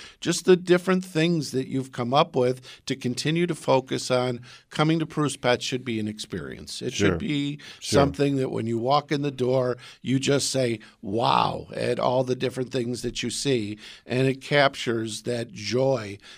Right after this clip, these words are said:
Speaker 1: that animals can represent in people's lives. And so I'm, I'm happy for you to have gone through all of this. I'm sorry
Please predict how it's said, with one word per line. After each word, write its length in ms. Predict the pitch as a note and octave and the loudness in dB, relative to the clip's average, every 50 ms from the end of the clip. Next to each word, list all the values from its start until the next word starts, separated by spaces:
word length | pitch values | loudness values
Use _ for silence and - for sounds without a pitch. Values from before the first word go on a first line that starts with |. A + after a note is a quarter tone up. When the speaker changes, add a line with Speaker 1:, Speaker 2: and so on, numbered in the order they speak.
| _ - | _ -2
Speaker 1:
that 160 | A2 A2 A#2 - | 0 0 0 0
animals 680 | - D3 C#3 C#3+ C#3+ C#3+ C#3 C3+ A#2 A#2 A#2+ B2 A#2+ - | 0 0 0 2 2 2 2 2 0 0 -2 -2 -4 -4
can 180 | - C3+ B2 | -4 -2 0
represent 580 | B2 B2+ B2+ B2+ D3 C#3 - F#3+ G#2+ G#2 - - | 0 -2 -2 -2 -4 -4 -2 -2 -4 -4 -4 -6
in 120 | G2+ G#2 | -8 -6
people's 400 | A#2+ B2+ A#2 - B2 C#3 C3+ - | -6 -8 -6 -4 -6 -6 -6 -6
lives. 560 | C3 C3+ C#3+ F3+ A#3+ C4 - - - - - | -2 0 0 0 0 -4 -8 -10 -10 -12 -12
And 340 | F#2 F#2+ F#2+ G2+ G2+ G2 A2+ - - - - - - - | -10 -10 -10 -10 -12 -12 -14 -16 -18 -20 -20 -20 -18 -10
so 380 | - - B2+ B2 B2+ B2 B2 | -2 2 4 6 6 4 4
I'm, 180 | C3 C3 C3 C#3 | 2 0 0 0
I'm 280 | - C#3+ C#3 C#3 C#3 | 0 0 0 0 0
happy 420 | C3+ B2+ C#3+ D#3 E3+ F#3 - F#3 F3 | -2 0 2 2 2 4 2 -2 -4
for 340 | - - D#3 D3+ D3 C#3+ D3 | -4 -2 0 4 4 4 4
you 320 | D3 C#3+ D3 D3+ C#3+ C3+ - - - - - _ | 4 2 0 0 0 -4 -8 -18 -20 -20 -20 _
to 220 | - - C3 B2+ B2 | -2 2 4 4 4
have 180 | B2+ B2 A#2+ | 4 2 -2
gone 360 | B2 B2 C3 C#3 C#3+ D3 D3 C#3+ | -2 2 4 4 4 4 2 -2
through 440 | C#3+ - C#3+ C#3 C#3 C#3 C#3+ C#3+ C3+ | -6 -6 -4 0 0 2 2 2 2
all 300 | C#3 C3+ C3+ C#3 C#3 C3+ | 2 2 2 2 2 2
of 140 | C#3 C3 B2+ | 0 -2 -2
this. 320 | C3 C3+ C3+ C#3 C3+ - | -2 0 0 0 -2 -6
I'm 160 | - G#2 G#2 G2 | -8 -8 -8 -8
sorry 640 | - - C3 C#3 D3 C#3+ D3 D3 D3 C#3+ C#3 C3+ | -6 -2 0 2 2 2 2 0 -2 -2 -4 -6